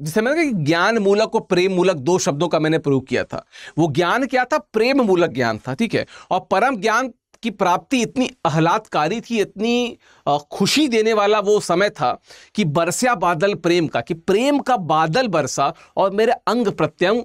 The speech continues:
उस प्रेम के बादल में भीग गया। मतलब प्रेम में भीग गया और अंग अंग जो है मेरा वो है उस ज्ञान से, उस ज्ञान रूपी प्रेम से सरोबार हो गया, ज्ञान रूपी प्रेम से सरोबार हो गया। ये जो दूसरी साखी है वो उसका अर्थ है, ठीक है।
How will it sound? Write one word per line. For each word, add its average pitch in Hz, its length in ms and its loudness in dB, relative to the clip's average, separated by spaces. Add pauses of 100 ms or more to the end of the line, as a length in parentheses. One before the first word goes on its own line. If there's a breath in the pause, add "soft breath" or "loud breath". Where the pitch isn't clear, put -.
उस - 280 -2 (100)
प्रेम 190 320 2
के 170 240 2
बादल 131 440 0
में 139 160 2
भीग 127 260 0
गया। 131 200 2
मतलब 139 460 -2 (320 loud breath)
प्रेम 247 240 2
में 190 140 -4
भीग 127 240 -8
गया 151 180 0
और 240 260 -2
अंग 226 200 -2
अंग 185 220 2
जो 147 160 0
है 143 60 2
मेरा 127 220 2
वो 120 120 -2
है 185 180 -2 (260 loud breath)
उस 226 160 0
ज्ञान 170 440 0
से, 120 240 -8 (200 soft breath)
उस 240 180 -2
ज्ञान 185 420 0
रूपी 208 340 0
प्रेम 233 380 0
से 330 280 -2
सरोबार 127 460 0
हो 104 140 -10
गया, - 220 -18 (640)
ज्ञान 131 320 -2
रूपी 120 160 -4
प्रेम 117 220 -8
से 135 100 -8
सरोबार 107 380 -4
हो 107 120 -8
गया। 131 160 -6 (280 loud breath)
ये 180 80 2
जो 214 100 2
दूसरी 180 340 0
साखी 123 360 -4
है 233 80 -2
वो 349 120 -4
उसका - 280 -4
अर्थ - 300 -18
है, - 80 -20 (100)
ठीक 196 140 -10
है। - 80 -20